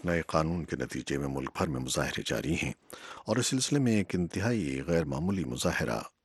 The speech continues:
خواتین نے کیا ہے، جنہوں نے ایک اہم سڑک پر کیمپ لگا رکھا ہے۔ ہماری نمائندہ انجنا پسریچا نے سمجھنے کے لیے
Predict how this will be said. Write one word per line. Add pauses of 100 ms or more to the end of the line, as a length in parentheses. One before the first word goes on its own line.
(140)
خواتین
نے
کیا (100)
ہے، (600)
جنہوں
نے
ایک
اہم
سڑک
پر (100)
کیمپ
لگا
رکھا (100)
ہے۔ (1600)
ہماری
نمائندہ
انجنا
پسریچا
نے
سمجھنے
کے
لیے